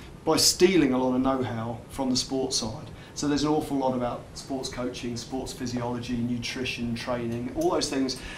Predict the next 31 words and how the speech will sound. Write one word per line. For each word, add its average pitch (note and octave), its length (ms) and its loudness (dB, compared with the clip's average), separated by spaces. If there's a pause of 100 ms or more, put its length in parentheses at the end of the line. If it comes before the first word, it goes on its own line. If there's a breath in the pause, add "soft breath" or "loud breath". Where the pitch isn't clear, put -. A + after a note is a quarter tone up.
(160 loud breath)
that D#3+ 180 4
people D#3 220 6
are D3 60 6
now D3 180 8
stealing E3 640 8
from C3 160 4
the B2+ 60 6
kind B2+ 160 2
of B2 80 2
the A#2+ 60 2
sports E3+ 480 4
side A#2 240 0
for B2+ 100 -8
their B2 160 0
recreation. A#2+ 720 -4 (440 loud breath)
And, D3+ 140 -2 (100)
and C3+ 120 2
somewhere D#3+ 240 4
like E3+ 340 4
Placid - 320 -4
Brennan, A#2+ 240 -4
we C3+ 120 6
would C3+ 180 2
see C#3 360 6 (760 loud breath)
recreational D3 720 6
paddlers D#3 600 -2 (200)
wanting E3+ 320 0
to C#3+ 120 0
improve C3 340 0
their A#2+ 120 -2
standards B2+ 640 2